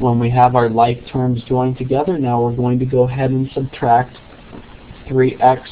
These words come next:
squared minus three x squared will give us zero x squared. We have negative two x y plus three x y. That will leave us with one positive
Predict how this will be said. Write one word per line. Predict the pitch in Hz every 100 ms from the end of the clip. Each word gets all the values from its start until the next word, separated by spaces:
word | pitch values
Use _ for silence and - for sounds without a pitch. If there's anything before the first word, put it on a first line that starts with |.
| -
squared | 151 147 143 131
minus | 113 113 123 131 -
three | 131 120 117
x | 107 - -
squared | - 117 107 127 139 - - - -
will | 120
give | 117
us | 117 127 - - - - 127 123
zero | 139 135 113 107 113 -
x | 104 - - -
squared. | - 113 98 107 - - - - - - - - - - - - -
We | 131
have | 120
negative | 117 120 127 135 135 127 -
two | 135 123
x | 123 -
y | 120 113 110 113 -
plus | 151 160 - - -
three | 170 175 139 -
x | 110 107 - 113
y. | 107 107
That | 123 82
will | 113 113
leave | 117 113
us | 117
with | 117 113 -
one | 110 113 117 123 -
positive | - 117 120 123 123